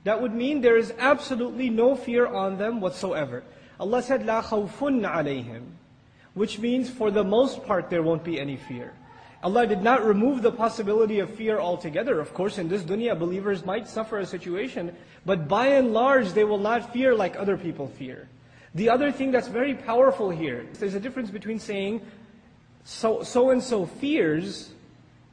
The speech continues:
or, "There's a fear on him."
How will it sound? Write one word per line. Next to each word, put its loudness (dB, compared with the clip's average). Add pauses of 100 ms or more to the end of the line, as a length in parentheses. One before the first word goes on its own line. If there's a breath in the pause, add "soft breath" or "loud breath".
(140)
or, 4
"There's 4
a 0
fear 2
on 0 (160)
him." -6